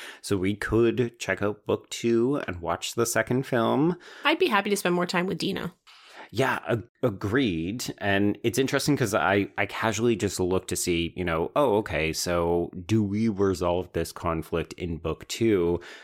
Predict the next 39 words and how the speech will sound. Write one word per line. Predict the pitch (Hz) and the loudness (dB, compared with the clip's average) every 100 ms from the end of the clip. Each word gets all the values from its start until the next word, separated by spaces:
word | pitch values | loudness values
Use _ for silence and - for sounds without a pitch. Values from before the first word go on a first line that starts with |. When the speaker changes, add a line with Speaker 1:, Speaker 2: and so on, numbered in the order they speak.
| - | -10
Speaker 1:
So | - 95 82 85 - | -2 0 2 0 -2
I | 98 | -6
checked | - 120 | -2 -2
it | 113 | 0
out. | 98 92 90 - | 2 2 2 -2
Book | 95 123 | -4 -4
two | - 101 | 0 2
is | 92 | 2
actually | 85 90 85 | 0 0 -2
called | 90 82 | -2 -4
The | 85 | -4
Shamer | - 85 80 80 | -2 -2 -2 -2
Signet. | - 82 85 80 - - - | -2 -2 0 -2 -2 -10 -6
The | 101 | -6
Serpent | - 107 101 85 | -2 -2 0 -2
Gift | 87 - | -2 -4
is | 80 | -4
actually | 65 - 85 80 | -4 -6 -6 -6
book | 69 73 - | -6 -8 -8
three. | - - 123 135 98 82 | -18 -8 0 2 2 2
So | - 90 | 0 2
I | 87 | 2
don't | 95 | 0
know | 85 85 85 | 0 0 0
if | - | -2
we're | |
switching | 85 - 90 - 85 | -6 -6 -6 -4 -2
things | 85 80 | -2 -4
around. | 80 76 76 95 135 - - - - | -4 -4 -2 -2 -4 -6 -20 -16 -6
And | 95 | -2
then | 87 82 | 0 0
the | 82 | -2
final | - 104 98 | 0 0 0
book | 90 82 78 - | 0 -2 -2 -4
is | 87 - | -6 -4
The | 82 | -4
Shamer's | - - 90 82 82 - | -4 -2 -2 -2 -4 -6
War. | 85 95 95 85 85 - - - - | -2 2 4 4 2 -2 -14 -14 -4
And | 82 82 82 | 0 0 0